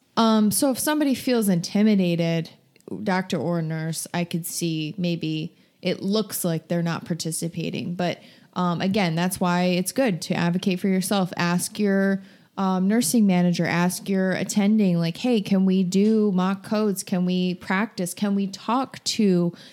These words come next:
the doctors about this? You know, can you one-on-one, hey, uh, we, in the I C U at least, we have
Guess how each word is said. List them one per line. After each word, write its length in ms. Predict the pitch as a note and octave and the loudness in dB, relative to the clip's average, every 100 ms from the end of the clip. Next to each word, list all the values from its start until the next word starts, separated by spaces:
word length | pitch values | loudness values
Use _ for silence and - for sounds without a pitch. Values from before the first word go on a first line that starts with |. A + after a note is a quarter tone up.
| _ | _
the 100 | G3 | 0
doctors 540 | F3+ D#3 - E3 D#3+ | 0 -2 -4 -8 -6
about 300 | F3 E3 - | -6 -6 -8
this? 300 | - - - | -10 -8 -4
You 100 | F#3+ | -2
know, 140 | F3+ F#3+ | -2 -2
can 260 | G3 G3+ F#3 | -2 0 2
you 340 | G3 G#3 F#3 | 2 2 0
one-on-one, 560 | B2+ G3 G3 G3 G#3+ F#3 | 0 2 2 4 4 4
hey, 380 | G#3 G3 F3+ - - - - | 4 2 0 -4 -20 -16 -2
uh, 280 | F#3 E3+ E3+ | 0 0 0
we, 160 | A3+ | 0
in 300 | - - G3+ | 0 0 2
the 100 | F#3 E3 | 2 2
I 140 | F3+ | 0
C 200 | A3 E3+ | 0 0
U 200 | G3 B3 | 2 2
at 80 | - | 0
least, 280 | E3+ E3 - | -2 -2 -2
we 100 | F3 | 0
have 520 | F3+ F3+ F3 E3+ | 2 2 0 -2